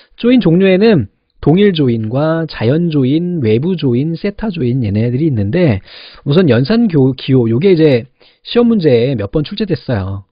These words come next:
요렇게 생겼죠. 이게 조인이에요, 조인. 요런 식으로 생긴 거. 리본 모양이네요. 요렇게 되는 거고 표기 형식은 테이블 원과 테이블 투 이렇게 하고요.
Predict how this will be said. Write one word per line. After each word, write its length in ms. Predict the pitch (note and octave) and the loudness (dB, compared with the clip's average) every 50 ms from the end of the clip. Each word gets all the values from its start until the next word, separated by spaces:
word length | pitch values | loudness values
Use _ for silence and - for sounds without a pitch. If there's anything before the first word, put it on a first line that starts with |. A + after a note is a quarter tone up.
| _ _ _ _ _ _ _ | _ _ _ _ _ _ _
요렇게 320 | A#2 A#2 C#3 E3 - - | -4 -2 -2 -2 -4 -6
생겼죠. 600 | F3 F#3+ F#3+ F3 D3+ C3 - - - G2 G2 G2 G2 | -8 -6 -4 -4 -4 -4 -4 -6 -6 -4 -4 -6 -8
이게 200 | G#2 A#2 C#3 D3 C3+ _ _ _ _ | -6 -6 -6 -8 -8 _ _ _ _
조인이에요, 460 | - A3+ A#3 A3 F3+ B2 G2 F2+ F#2 - | -8 -6 -4 -2 -2 -2 -4 -6 -8 -12
조인. 280 | - - B2 G2+ A2 - _ _ _ _ _ _ _ _ _ _ _ _ _ _ _ _ _ _ | -12 -12 -10 -10 -12 -14 _ _ _ _ _ _ _ _ _ _ _ _ _ _ _ _ _ _
요런 240 | - A#2+ A#2+ D3 D#3+ | -8 -2 -2 0 -2
식으로 240 | D#3 - C#3 C3+ C3+ | -2 -4 -4 -4 -4
생긴 240 | C3 D#3 D3+ C3+ A#2 | -4 -4 -4 -6 -6
거. 320 | G#2 D3+ G#2+ A2 B2 C3 C3+ - _ _ - | -6 -8 -8 -8 -10 -10 -12 -16 _ _ -8
리본 360 | B2+ B2 D#3 D#3+ G3+ G#3 G3+ | -4 -4 0 0 2 0 2
모양이네요. 680 | F3+ D#3 B2+ A2+ A2 A2 G2+ G2+ G2+ G#2 - C4 C4+ _ _ - | 0 0 -2 -2 -4 -6 -8 -10 -12 -12 -12 -14 -16 _ _ -6
요렇게 200 | C3 C#3 - G3 | -6 -4 -4 -4
되는 200 | F3 C#3+ B2 A2+ | -4 -4 -4 -4
거고 380 | A2 A2+ B2 E3 D#3+ C3+ - _ _ _ - _ | -6 -6 -4 -4 -6 -6 -6 _ _ _ -18 _
표기 200 | - G#3+ G#3+ C4 | -10 -6 -2 -2
형식은 680 | B3 A#3+ G#3+ - A3 G3 G3 G3 G3 G3 G3 G3+ G3+ F#3+ | -2 -2 -2 -6 -4 -4 -2 -2 -2 -2 -4 -4 -6 -6
테이블 280 | - G#3+ G#3+ G3 G3+ | -6 -6 -2 -2 0
원과 800 | F3 C3+ A#2 A2+ A2+ A#2 A#2+ C3 D3+ E3+ F3+ F#3+ F#3+ F#3+ F#3+ F#3+ F#3 | 0 0 0 0 -2 -6 -6 -6 -6 -6 -6 -6 -6 -8 -8 -10 -10
테이블 240 | - F#3 E3+ D#3+ D3 | -8 -8 -8 -8 -8
투 340 | - - - F#3+ F#3 F3 | -10 -8 -6 -4 -2 -2
이렇게 220 | C3+ A2 - - C#3+ | -2 -4 -4 -6 -6
하고요. 360 | B2+ A2 - D#3+ E3+ D3 - | -4 -4 -6 -6 -8 -8 -10